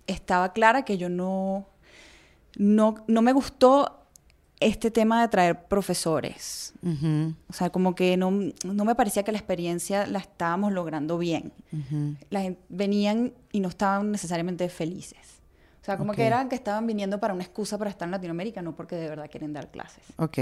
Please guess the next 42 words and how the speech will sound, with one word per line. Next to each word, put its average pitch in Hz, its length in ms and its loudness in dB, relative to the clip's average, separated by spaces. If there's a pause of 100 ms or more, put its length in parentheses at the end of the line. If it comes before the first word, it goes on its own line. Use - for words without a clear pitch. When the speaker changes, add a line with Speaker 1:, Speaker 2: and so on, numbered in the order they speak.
(180)
Speaker 1:
Que - 100 -10
también 160 240 -6
está 170 160 -2
bien, 330 240 4
no 190 140 -2
pasa - 200 -12
nada, 226 220 -4
pero 170 200 -4
bueno, 175 240 4
Speaker 2:
Ujú. 175 140 -2
Speaker 1:
como 190 180 -2
que 190 80 -6
eso 214 160 -6
fue 240 120 -4
un 233 80 0
aprendizaje 196 600 -2
ahí, 165 140 -2
eso 160 120 -6
me 220 140 2
quedó 180 160 0
a 160 40 0
mí, 160 160 -4 (160)
esto 180 200 0
no 160 80 4
me - 60 0
Speaker 2:
Ujú. 98 100 -4
Speaker 1:
gustó. - 300 -10 (680)
Y, 277 420 2 (560)
em, 180 840 0 (1000)
y, 185 380 -4
y 202 120 -2
que 190 200 -4 (220)
no 185 180 -2
que, 196 180 -6 (300)
quería 185 420 -2
probar 185 520 2
hacer 202 240 -4
algo 190 320 -2
para 180 160 -2
el 160 60 -4
mercado 151 260 -4
americano. 165 520 -8